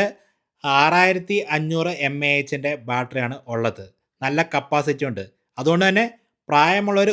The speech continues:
ഉപയോഗിച്ച് കഴിഞ്ഞാൽ മൂന്ന് ദിവസം തീർച്ചയായിട്ടും ലഭിക്കുന്നുണ്ട്.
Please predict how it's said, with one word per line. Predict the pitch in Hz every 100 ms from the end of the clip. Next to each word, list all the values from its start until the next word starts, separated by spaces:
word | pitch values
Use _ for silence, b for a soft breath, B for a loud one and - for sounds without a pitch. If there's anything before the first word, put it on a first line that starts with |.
| 170
ഉപയോഗിച്ച് | 170 175 190
കഴിഞ്ഞാൽ | 185 175 165 - 143
മൂന്ന് | 156 190 208
ദിവസം | 202 208 - -
തീർച്ചയായിട്ടും | 151 151 175 160 151
ലഭിക്കുന്നുണ്ട്. | 135 135 143 113